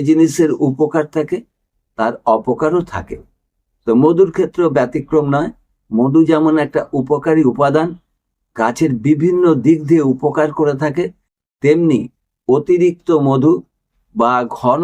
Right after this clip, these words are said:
ঘন মধু যদি গাছে ব্যবহার করা যায়, তাহলে গাছের বিভিন্ন ধরনের ক্ষতি হতে পারে। তো জেনে নেওয়া যাক, মধু যদি অতিরিক্ত বা ঘন ঘন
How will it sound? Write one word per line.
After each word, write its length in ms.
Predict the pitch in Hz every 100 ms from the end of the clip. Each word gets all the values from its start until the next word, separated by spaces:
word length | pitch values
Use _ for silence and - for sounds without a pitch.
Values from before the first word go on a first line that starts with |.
| 175
ঘন 200 | 175 175 165
মধু 240 | 139 135 156
যদি 260 | 147 147 135
গাছে 360 | 120 120 - 135
ব্যবহার 480 | 120 113 131 147 143
করা 340 | - 120 139 135
যায়, 340 | 123 135 107 - _ _ _ _ _
তাহলে 220 | 123 143 127
গাছের 440 | 117 117 - 175 180 _ _ _ _ _ _ _ 117
বিভিন্ন 380 | 165 175 180 175 151
ধরনের 520 | 131 127 131 147 190
ক্ষতি 340 | 190 - 113 120
হতে 260 | 101 92 87
পারে। 220 | - - _ _ _ _ _ _ _ _ _ _ _ -
তো 60 | 120
জেনে 340 | 110 156 175
নেওয়া 240 | 180 170 165
যাক, 260 | 165 156 151 _
মধু 320 | 127 123 147 165
যদি 280 | 160 160 160 -
অতিরিক্ত 640 | 135 135 196 185 185 _ 113 - _ _ _ _ _
বা 80 | 117 98
ঘন 260 | 87 120 160
ঘন 200 | 185 190